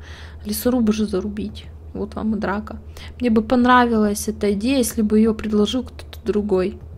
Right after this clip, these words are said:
Точно, нам нужна хорошая сцена борьбы. Тогда между кем и кем?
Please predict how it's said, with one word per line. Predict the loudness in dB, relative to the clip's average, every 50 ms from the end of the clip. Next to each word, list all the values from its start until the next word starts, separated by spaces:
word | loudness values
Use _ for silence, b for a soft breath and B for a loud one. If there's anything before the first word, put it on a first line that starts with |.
| -16 -18 -16 B B B B B B B B B B B B B B B B B B -2 2
Точно, | 4 4 4 4 2 -2 -4 -6 -6 -6 -6
нам | -2 0 2 4 4
нужна | 4 4 4 2 2 0 0
хорошая | 0 2 2 4 4 2 2 2 0 0
сцена | 0 -2 0 0 2 2 2 2
борьбы. | 2 2 2 2 0 0 2 2 2 0 -2 -6 -12 -16 -16 B B B B B -8
Тогда | -6 -2 2 2 2 4
между | 4 2 0 0 -4 -4
кем | -2 -2 0 0 0
и | -2
кем? | 0 0 0 0 0 -2